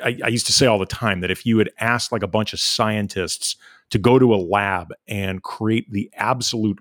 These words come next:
perfect running mate for Kobe, it would have been Powell.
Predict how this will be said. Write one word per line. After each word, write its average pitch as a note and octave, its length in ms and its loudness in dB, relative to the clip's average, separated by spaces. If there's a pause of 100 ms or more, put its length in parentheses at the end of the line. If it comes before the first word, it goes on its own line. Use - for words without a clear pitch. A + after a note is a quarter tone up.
(160)
perfect - 760 -2 (340)
running G#2+ 400 4
mate F#2 220 -2
for G2 100 -4
Kobe, G2+ 420 2 (380)
it C3+ 80 8
would C3 140 10
have G#2 60 2
been F#2+ 120 0
Powell. E2 380 -4